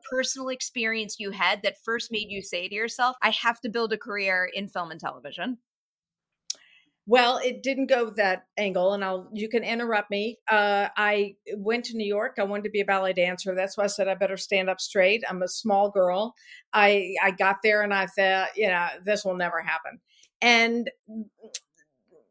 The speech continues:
Speaker 2: met somebody who met somebody, and they connected me to someone in advertising, and they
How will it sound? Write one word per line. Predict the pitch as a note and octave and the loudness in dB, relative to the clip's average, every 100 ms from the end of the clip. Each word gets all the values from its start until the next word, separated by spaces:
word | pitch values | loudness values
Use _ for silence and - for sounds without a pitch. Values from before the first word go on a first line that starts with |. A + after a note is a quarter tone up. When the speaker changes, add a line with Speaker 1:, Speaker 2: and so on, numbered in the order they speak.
| _ - - _ _ _ - | _ -20 -20 _ _ _ -6
Speaker 2:
met | A#3+ C#4 D4+ | 2 2 2
somebody | - D4 C#4 C4+ C4 A#3+ | 0 0 4 4 2 -2
who | A3 | -2
met | G#3+ A#3+ | 0 0
somebody, | C4 B3 B3 A#3+ A#3+ | 0 0 4 4 4
and | A3 G#3+ | 2 0
they | G3 | -2
connected | A#3 G#3+ A#3 - A#3 | 0 2 2 2 -4
me | A3+ A3 G#3+ - | 0 0 0 -2
to | A3 G#3+ G#3+ G#3+ G#3+ G3+ | 2 2 2 2 0 -2
someone | A#3 A3+ A3+ | -2 -2 0
in | G#3+ | 2
advertising, | G3+ G3+ A3 G#3+ G3+ G3 G#3 G3+ G#3 _ | 4 4 2 -2 -2 -2 -4 -6 -10 _
and | - G#3 G3+ G3+ G3+ G3+ F#3+ F#3+ - | -4 0 0 0 0 -2 -4 -12 -16
they | G3 G3 G3+ G3 G3 G3 G3 | 0 2 4 4 2 2 -2